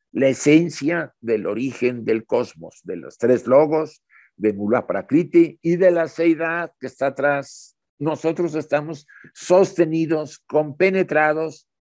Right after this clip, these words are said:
por la seidad de una manera muy particular. Este cosmos no podría existir si fuera dado, dejado a su li-, libre arbitrio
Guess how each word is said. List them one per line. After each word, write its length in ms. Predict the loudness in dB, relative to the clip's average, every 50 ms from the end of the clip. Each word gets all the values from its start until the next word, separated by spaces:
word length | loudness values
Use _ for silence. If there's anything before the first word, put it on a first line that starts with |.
| _ _ _ 0
por 160 | 2 2 2
la 160 | 2 0 -2
seidad 480 | 0 -2 -2 -2 0 0 -2 -2 -4 -4
de 180 | -4 -2 -2 0
una 380 | 0 -2 -4 -6 -8 -8 -8
manera 460 | -8 -8 -10 -6 -6 -6 -6 -6 -8 -8
muy 220 | -8 -8 -10 -8
particular. 840 | -8 -8 -8 -8 -10 -12 -14 -10 -6 -4 -2 -2 -2 -2 -4 -6 -10 _ _ _
Este 380 | _ -2 -2 -2 -2 -4 -6 -4
cosmos 380 | -4 -4 -4 -4 -4 -8 -6 -6
no 180 | -6 -8 -4
podría 380 | -4 -4 -2 -2 0 0 0 -2
existir 640 | -4 -6 -12 -14 -14 -14 _ -8 -6 -6 -6 -8 -12 _ _ _ _ _ _ _ _ _ _ _ _ _ _ _ _ _ _ _ _ _ _ _ _ _
si 140 | -6 -6 -4
fuera 340 | 2 4 6 6 6 4 4
dado, 460 | 2 2 2 2 0 -2 -4 -4 -4
dejado 500 | -6 -6 -4 0 0 0 2 2 0 -2 -4 -6 -10
a 100 | -14 -14
su 300 | -6 -4 -4 -4 -4 -6 -10
li-, 500 | -10 -4 2 4 8 8 8 6 4 0
libre 640 | -6 -4 -2 -2 -2 -2 -2 -4 -4 -4 -4 -8 -10 _
arbitrio 880 | -6 -6 -6 -4 -4 -2 0 0 0 0 -4 -4 -2 -2 -4 -6 -10